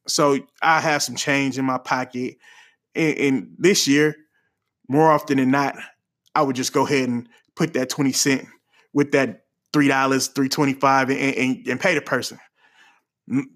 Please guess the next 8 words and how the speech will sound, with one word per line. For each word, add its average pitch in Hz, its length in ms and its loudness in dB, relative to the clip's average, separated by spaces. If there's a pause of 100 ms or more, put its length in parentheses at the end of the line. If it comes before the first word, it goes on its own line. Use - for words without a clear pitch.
(160)
before 220 800 2 (100)
this 139 240 -2
year, 151 300 0 (460)
dedicated, 147 640 0 (120)
I 139 80 4
would, 139 220 4
I 151 120 4
would, 135 200 0